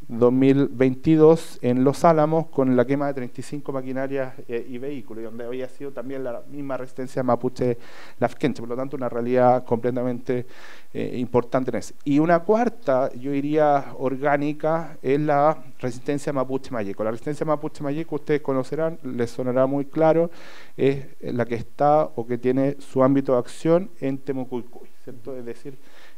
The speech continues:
yo ya lo dije, ¿cierto? Es un lugar que se denomina como un refugio terrorista, es decir, un lugar donde el Estado de Derecho no entra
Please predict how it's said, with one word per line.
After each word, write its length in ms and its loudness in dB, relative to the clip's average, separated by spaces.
yo 80 6
ya 100 10
lo 100 10
dije, 300 4
¿cierto? 400 2
Es 80 8
un 320 2
lugar 380 4
que 300 -4
se 160 -4
denomina 480 0
como 200 -4
un 80 -4
refugio 400 -6
terrorista, 520 -8
es 80 -8
decir, 240 -8
un 80 2
lugar 360 8
donde 580 8
el 160 4
Estado 420 8
de 100 10
Derecho 520 0
no 240 -2
entra 460 -2